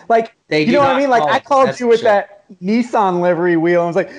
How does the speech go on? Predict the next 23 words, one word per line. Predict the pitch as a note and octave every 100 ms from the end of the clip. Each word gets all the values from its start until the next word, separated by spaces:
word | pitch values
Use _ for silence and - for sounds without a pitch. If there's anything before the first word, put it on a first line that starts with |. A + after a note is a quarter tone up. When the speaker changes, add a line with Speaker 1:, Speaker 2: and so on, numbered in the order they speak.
| -
Speaker 1:
"Yo, | B3 D4
yo, | D4 C#4+ C4
I | C4
just | D4+ B3+
want, | C#4+ C#4+
like, | C4 B3+
the |
blue, | F3+ A3+ C4 C4+
the | C4 A#3+
white, | B3 B3+ B3
the | A3
red | G#3+ B3 B3
of | A3+
the | A3+
old | A3+ A#3 F3+
Datsuns." | A3+ A#3 A#3 A#3 A#3+ G#3+
And | G#3 G3
you're | G#3
like, | F#3+ -
"I | F3+
got | D3+ C#3 D3
you, | C#3
man. | C#3+ C#3+ C#3+